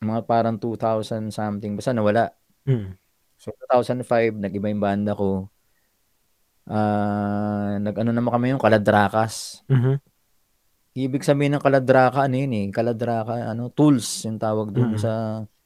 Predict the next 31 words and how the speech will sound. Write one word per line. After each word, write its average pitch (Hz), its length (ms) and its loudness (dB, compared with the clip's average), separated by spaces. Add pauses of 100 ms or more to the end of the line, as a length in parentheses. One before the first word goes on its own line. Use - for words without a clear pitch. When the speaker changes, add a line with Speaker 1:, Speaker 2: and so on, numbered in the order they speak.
(420)
Speaker 1:
nalaman 143 320 2
ko 156 80 -2
yung 151 80 2
word 151 160 4
na 143 120 0
yun - 40 -6
sa 165 120 -2
mga 131 200 -2
taga 123 160 -2
Nueva 117 400 0
Ecija, 113 520 -4
sa 110 80 -4
isang 113 240 2 (360)
Speaker 2:
Mhm. - 80 -12
Speaker 1:
tropa 104 400 -4
ko. 92 160 -20
So, 98 160 -8 (720)
three 143 320 2
or 135 160 4
four 127 240 4
piece 131 160 -6
kami 123 240 -4
nun. 120 400 -10
Speaker 2:
Mhm. 98 240 -20 (800)
Speaker 1:
Tas 127 240 2
naging 135 240 -2
ano 139 160 -2
ulit 139 200 -2
yun, 147 200 2
yun 165 240 -2
naging 147 480 -4